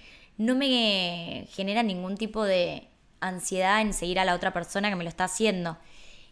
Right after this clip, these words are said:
Eh, bueno, es-, esto es algo típico que se realiza para conseguir follows, es como un follow to follow, pero no, no creo que genere seguidores.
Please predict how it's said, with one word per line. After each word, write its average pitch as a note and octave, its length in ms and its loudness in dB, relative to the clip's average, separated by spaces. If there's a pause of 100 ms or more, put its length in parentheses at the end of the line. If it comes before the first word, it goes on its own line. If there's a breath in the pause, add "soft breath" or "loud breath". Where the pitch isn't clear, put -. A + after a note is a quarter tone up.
Eh, F3 340 -14
bueno, G#3+ 220 -2
es-, A3 120 -6
esto B3+ 200 -6
es C4 80 -4
algo B3 180 0
típico C4+ 560 2
que A3 100 -6
se F#3+ 160 -4
realiza F#3+ 360 -2
para F3 260 -2
conseguir F#3 400 -6
follows, B3 540 2
es G3 100 -8
como G3 200 -4
un F#3+ 60 -6
follow G#3+ 340 4
to G#3 140 -10
follow, A#3 540 4 (880 loud breath)
pero G3 760 0
no, G#3+ 500 -6
no A3 240 -4
creo C4 260 4
que A#3+ 120 -6
genere G3+ 580 -4
seguidores. F#3+ 880 0